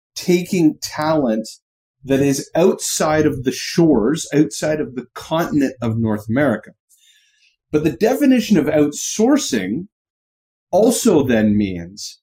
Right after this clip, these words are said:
taking core competencies and skills that are not the core to your business. So I'll give you an example.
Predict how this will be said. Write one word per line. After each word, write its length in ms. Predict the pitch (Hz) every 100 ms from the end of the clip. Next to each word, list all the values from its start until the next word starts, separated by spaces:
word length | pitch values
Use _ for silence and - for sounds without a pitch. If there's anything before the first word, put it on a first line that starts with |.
| _ _ _ _ -
taking 520 | 214 220 254 226 175
core 360 | - 208 185
competencies 880 | - 180 190 208 208 170 - 156 135 -
and 180 | 135 127
skills 760 | - - - 139 147 220 220 -
that 100 | 151
are 200 | 135 131
not 480 | 139 156 185 254 - - _ _ _ _ _ _
the 180 | 156 151
core 340 | - - 208 202
to 80 |
your 180 | 160 127
business. 600 | 110 139 107 80 - -
So 200 | - -
I'll 180 | 127 127
give 120 | 147
you 100 | 151
an 40 | 147
example. 520 | 123 117 104 -